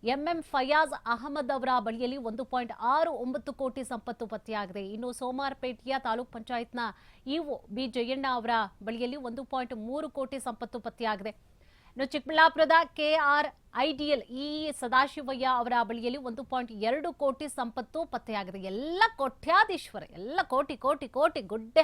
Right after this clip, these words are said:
ಹಾಕಿರೋರು. ಇನ್ನು ಧಾರವಾಡದ ಆರ್ ಎಫ್ ಒ ಮಹೇಶ್ ಅವರ ಬಳಿಯಲ್ಲಿ ಒಂದು ಪಾಯಿಂಟ್ ಒಂಬತ್ತು ಕೋಟಿ ಸಂಪತ್ತು ಪತ್ತೆಯಾಗಿದೆ.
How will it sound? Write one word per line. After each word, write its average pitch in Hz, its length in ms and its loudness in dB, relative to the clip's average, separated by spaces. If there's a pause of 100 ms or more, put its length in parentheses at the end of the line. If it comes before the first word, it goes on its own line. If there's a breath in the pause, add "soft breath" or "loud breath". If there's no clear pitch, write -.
ಹಾಕಿರೋರು. 208 420 -6 (460 soft breath)
ಇನ್ನು 285 140 2 (140)
ಧಾರವಾಡದ 339 580 10 (280)
ಆರ್ 339 140 12
ಎಫ್ 370 260 4
ಒ - 20 8 (220)
ಮಹೇಶ್ 320 380 0
ಅವರ 302 120 -2 (140)
ಬಳಿಯಲ್ಲಿ 277 320 0 (120)
ಒಂದು 294 200 -4 (120)
ಪಾಯಿಂಟ್ 330 220 2 (100)
ಒಂಬತ್ತು 294 420 -6
ಕೋಟಿ 294 240 -4 (480 soft breath)
ಸಂಪತ್ತು 302 340 2 (100)
ಪತ್ತೆಯಾಗಿದೆ. 247 540 2